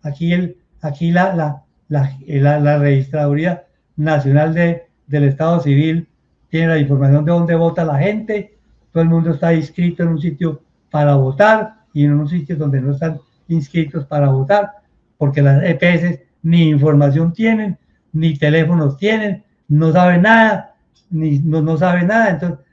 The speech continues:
aje-, poner a agendar a un ente como las E P S,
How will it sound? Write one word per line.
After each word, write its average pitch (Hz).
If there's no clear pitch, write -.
aje-, 160
poner 170
a 226
agendar 170
a 147
un 165
ente 202
como 156
las 143
E 165
P 190
S, 175